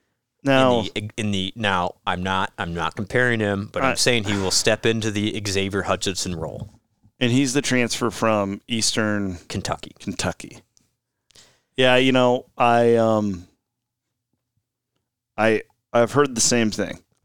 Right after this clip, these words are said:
Speaker 1: that he's really good.
Speaker 2: Yeah. Lots of
Speaker 1: I'm
Speaker 2: love up
Speaker 1: glad
Speaker 2: to.
Speaker 1: that he's a transfer and not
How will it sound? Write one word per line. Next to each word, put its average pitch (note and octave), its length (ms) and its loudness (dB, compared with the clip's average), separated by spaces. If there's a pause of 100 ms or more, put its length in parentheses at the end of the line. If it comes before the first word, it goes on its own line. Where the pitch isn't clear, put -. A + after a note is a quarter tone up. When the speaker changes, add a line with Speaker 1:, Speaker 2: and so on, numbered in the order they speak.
(120)
Speaker 1:
that G#2+ 120 -4
he's G2 180 -2
really G2 240 2
good. E2+ 380 -6
Speaker 2:
Yeah. - 100 -14 (1700)
Lots B2 280 2
of G3+ 60 6
Speaker 1:
I'm - 100 8
Speaker 2:
love - 40 4
up D#3 60 6
Speaker 1:
glad C#3+ 200 6
Speaker 2:
to. - 60 0
Speaker 1:
that D3 100 6
he's A#2+ 180 2
a G#2 40 0
transfer A2+ 580 0
and G#2 140 0
not F#2+ 320 0